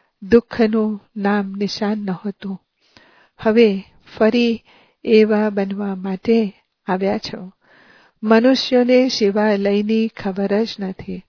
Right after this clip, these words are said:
સ્વર્ગને કહેવાય છે શિવાલય. શિવ બાબાએ સ્વર્ગની સ્થાપના કરી. બાબા તો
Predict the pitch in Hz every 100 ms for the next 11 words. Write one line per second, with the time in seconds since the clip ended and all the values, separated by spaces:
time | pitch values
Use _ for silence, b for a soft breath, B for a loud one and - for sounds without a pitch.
0 | b b b b b b b - 202 202
1 | 214 214 208 226 233 - 190 196 202 202
2 | 196 - 226 233 - 190 190 185 185 190
3 | 185 - _ _ _ _ _ _ - -
4 | 214 208 190 190 185 202 208 220 240 -
5 | - 196 202 220 220 220 - - 202 -
6 | 208 208 202 - _ - 196 233 196 190
7 | _ b b b b b b b _ _
8 | 208 202 220 247 254 247 220 208 202